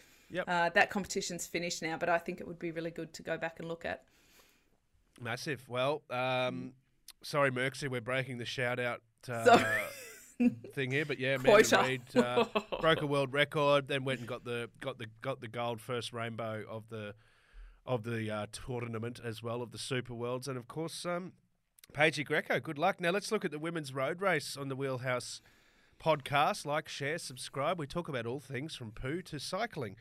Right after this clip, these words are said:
Speaker 1: Um,
Speaker 2: <laughs>
Speaker 1: now, you, you like, you like
Speaker 2: Hmm.
Speaker 1: Lotta. You like Lotta, I believe, because of what we've seen. The, let's just not say this, this, in this event, but the whole year basically has, has culminated in you saying, "You know what?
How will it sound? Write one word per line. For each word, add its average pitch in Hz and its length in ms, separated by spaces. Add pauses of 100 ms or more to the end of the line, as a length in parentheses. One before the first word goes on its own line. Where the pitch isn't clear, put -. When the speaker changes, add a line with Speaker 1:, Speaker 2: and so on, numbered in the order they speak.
(360)
Speaker 1:
Um, 170 400 (440)
Speaker 2:
<laughs> - 460
Speaker 1:
now, 175 420 (120)
you, 175 180 (500)
you 175 220
like, - 340 (260)
you 190 180
like 190 240
Speaker 2:
Hmm. 214 80
Speaker 1:
Lotta. 151 480
You 175 180
like 175 280
Lotta, 147 280
I 139 80
believe, 135 420
because 131 360
of 113 120
what 123 180
we've 113 140
seen. 123 560 (180)
The, 190 120
let's 208 260
just 175 220
not 143 180
say 139 180
this, 120 280
this, - 500 (300)
in 151 160
this 135 200
event, 131 360
but 127 160 (420)
the 131 140
whole 120 260
year 98 400 (340)
basically 110 680
has, 110 240
has 113 200
culminated 110 540
in 104 80
you 107 100
saying, 104 240
"You 110 60
know 104 140
what? 104 220